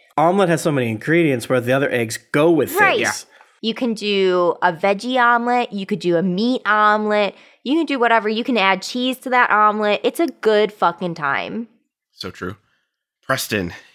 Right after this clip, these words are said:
Speaker 3: you are something that I learned. Most of the ones from my great-granddad were obviously passed down through my dad to me. My dad one time made this tea for me that was honey, lemon, grated onion,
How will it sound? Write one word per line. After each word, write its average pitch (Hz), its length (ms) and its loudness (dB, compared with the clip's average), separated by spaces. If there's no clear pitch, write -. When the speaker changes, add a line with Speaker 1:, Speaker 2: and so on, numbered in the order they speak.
Speaker 3:
you 160 300 -2
are 139 160 0
something 127 540 -4
that 110 100 0
I 113 80 2
learned. 113 540 -2
Most 156 180 -2
of 196 60 -2
the 170 60 0
ones 151 120 0
from 123 120 -2
my 123 60 2
great-granddad 107 520 2
were 90 100 0
obviously 92 280 -6
passed - 320 -4
down 95 280 -4
through 98 380 -2
my 95 140 -2
dad 98 320 -2
to 110 100 -8
me. 110 220 0
My 107 160 -2
dad 127 280 2
one 120 120 -2
time 110 240 -2
made 110 400 -2
this 98 220 -8
tea 127 280 -6
for 107 220 -6
me 98 320 -6
that 101 220 -2
was 87 300 -10
honey, 139 560 -4
lemon, 98 560 -4
grated 113 360 -2
onion, 95 600 -2